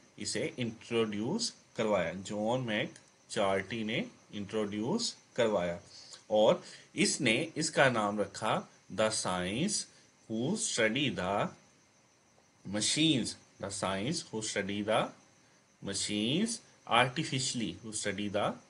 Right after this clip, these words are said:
machine artificially, यानी आर्टिफिशियल तौर पर ऐसी मशीन तैयार करना जो कि इंसान की तरह काम करने की सलाहियत रखती हो।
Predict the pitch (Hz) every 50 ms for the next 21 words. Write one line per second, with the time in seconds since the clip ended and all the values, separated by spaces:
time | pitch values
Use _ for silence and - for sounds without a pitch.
0 | _ 101 104 104 - - 104 98 98 101 120 165 226 - - - - 92 92 95
1 | 98 - - 120 131 196 247 - - - _ - - - - - - - 107 101
2 | 87 87 - - - - - _ _ _ - 95 92 92 95 107 139 175 175 -
3 | 110 110 113 117 120 156 147 139 135 - - 131 123 - - 104 101 98 92 -
4 | - 107 113 143 - - 107 104 104 104 - - 175 160 131 113 - - 107 107
5 | 135 165 170 - 147 123 107 104 101 98 - 98 98 98 110 131 156 143 117 104
6 | 101 101 117 120 139 139 127 - 113 101 101 98 98 98 110 92 104 92 92 110
7 | 151 214 - - - - _ - - 107 104 104 104 104 - 113 101 104 107 110
8 | 107 107 - 123 180 220 214 - - _ - - - - 117 107 92 87 95 98
9 | 104 117 160 214 208 - - - 113 107 - - - - 104 98 95 - 69